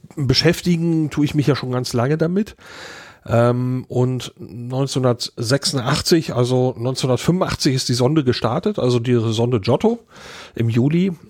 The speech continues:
Und, äh, dann gab's eben die Nacht des Kometen im Z D F und, äh, diese Raumsonde Giotto, äh, obszönerweise damals eben von der Europäischen Raumfahrtorganisation esa.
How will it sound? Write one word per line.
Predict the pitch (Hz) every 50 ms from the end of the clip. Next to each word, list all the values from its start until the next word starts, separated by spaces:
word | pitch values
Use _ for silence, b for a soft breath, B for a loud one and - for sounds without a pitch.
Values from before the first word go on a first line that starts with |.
| - -
Und, | - 117 123 123 127 127 120 -
äh, | - 123 123 123 123 123
dann | 120 - 113 117
gab's | 117 113 113 - -
eben | 117 120 123 120 117
die | 107 113 104
Nacht | 104 107 107 - - -
des | 107 -
Kometen | - - 110 104 110 117 - - 113
im | 104 107
Z | - - 120 110 -
D | 110 92
F | - - 131 143 151 143 - - - -
und, | 104 107 107 110 113 - -
äh, | 113 107 107 - B B B B B B B B B B B B -
diese | - 117 107 117 143 127 107 123 123 120 120 117 131 107
Raumsonde | 95 107 120 147 156 143 147 139 147 135
Giotto, | 113 110 107 120 - - 202 185 185 190 185 131 B B B B - -
äh, | 110 113 117 117 117 110 - _ _ _ -
obszönerweise | - 123 - - - - 160 151 165 180 185 139 120 117 113 117 143 160 156 156 131
damals | 123 131 131 131 127 123 120 123 - -
eben | - 135 123 123
von | - 135
der | 120 120
Europäischen | 113 123 123 143 135 120 - 127 123 - - 123
Raumfahrtorganisation | 104 117 127 139 - 131 117 - 113 120 120 120 120 - 107 104 - - 110 104 107 101
esa. | - - 117 143 143 160 143 147 160